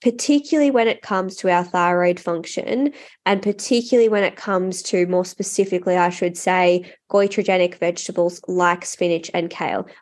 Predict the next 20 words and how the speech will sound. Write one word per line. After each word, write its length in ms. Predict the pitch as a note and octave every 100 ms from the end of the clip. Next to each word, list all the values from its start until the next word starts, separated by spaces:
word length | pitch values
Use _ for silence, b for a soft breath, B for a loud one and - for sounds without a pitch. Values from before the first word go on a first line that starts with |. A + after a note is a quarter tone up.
| -
I'm 240 | B3 D4+
not 240 | E4 D#4+ -
saying 400 | C#4 B3+ B3+ -
you 100 | G#3+
can't 300 | A#3+ G#3+ G#3+
have 340 | G#3+ G3+ G3+
a 40 | F#3
little 260 | G#3 G#3+
bit 160 | G#3 G3
of 240 | F#3+ F#3 - b b
kale 420 | - G#3+ G3 F#3+ F#3+
in 160 | F3+
your, 280 | F3 F3 F3
in 160 | - G3+
your 140 | F3+
lunch 500 | F3+ G#3+ A#3+ A#3+ -
or 220 | G3+ F3+ F#3
cook 240 | C4 B3+
it 80 | G3+
up, 280 | G3 G3